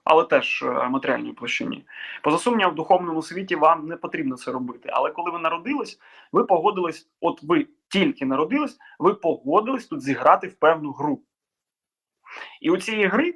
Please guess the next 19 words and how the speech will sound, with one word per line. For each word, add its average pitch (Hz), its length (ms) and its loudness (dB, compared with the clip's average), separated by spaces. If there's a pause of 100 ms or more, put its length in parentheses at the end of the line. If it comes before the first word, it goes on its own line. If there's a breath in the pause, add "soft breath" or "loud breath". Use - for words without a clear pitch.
є 208 160 4
правила, 131 560 2 (120)
є 214 140 6
закони. 139 520 -4 (440 soft breath)
Закони 190 420 0
говорять 139 320 -4
про 139 100 -6
те, 139 120 -4
що 127 140 -8
робити 127 280 -6
не 147 140 2
можна, 127 440 -4 (300 soft breath)
правила 233 360 6
говорять 208 320 -4
про 143 120 -8
те, 208 120 -4
що 170 140 -6
робити 156 380 -6
треба. 123 440 0